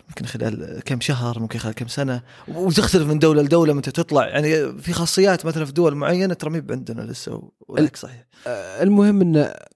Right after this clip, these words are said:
Speaker 2: واتساب بيزيد اعتمادنا عليه، على فوق ما إن الحين
Speaker 1: شلون؟
Speaker 2: أتوقع
Speaker 1: كيف؟
Speaker 2: عدد ساعات ال-، اليوم كثير منها يروح في الواتساب. آه، أتوقع لو كل واحد قاعد يشوف ال-، الاستهلاك الجوال وش أكثر آب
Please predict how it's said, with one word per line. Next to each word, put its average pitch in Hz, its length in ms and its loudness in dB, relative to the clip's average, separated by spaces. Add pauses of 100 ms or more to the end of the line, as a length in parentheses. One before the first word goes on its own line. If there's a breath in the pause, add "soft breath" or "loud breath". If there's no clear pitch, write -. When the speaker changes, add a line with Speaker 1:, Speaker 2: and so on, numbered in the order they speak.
(160)
Speaker 2:
واتساب 156 480 2 (220)
بيزيد 139 520 2 (440)
اعتمادنا 113 460 0
عليه، 104 320 -2
على 104 280 -6
فوق 143 280 2
ما 123 240 2
إن 117 180 2
الحين 110 460 -2
Speaker 1:
شلون؟ 247 380 0
Speaker 2:
أتوقع 202 460 4
Speaker 1:
كيف؟ - 220 -10 (360 loud breath)
Speaker 2:
عدد 139 580 2
ساعات 143 500 2
ال-، 123 240 -2
اليوم 127 560 2 (440)
كثير 151 240 4
منها 131 160 2
يروح 123 220 2
في - 80 -4
الواتساب. 127 480 0 (680 soft breath)
آه، 87 300 -2 (260)
أتوقع 113 280 2
لو 117 100 4
كل - 120 2
واحد 120 180 4
قاعد 101 140 2
يشوف 107 420 -2
ال-، 95 480 0
الاستهلاك 101 800 0
الجوال 95 680 2
وش 92 220 -2
أكثر 101 300 0
آب 101 60 -2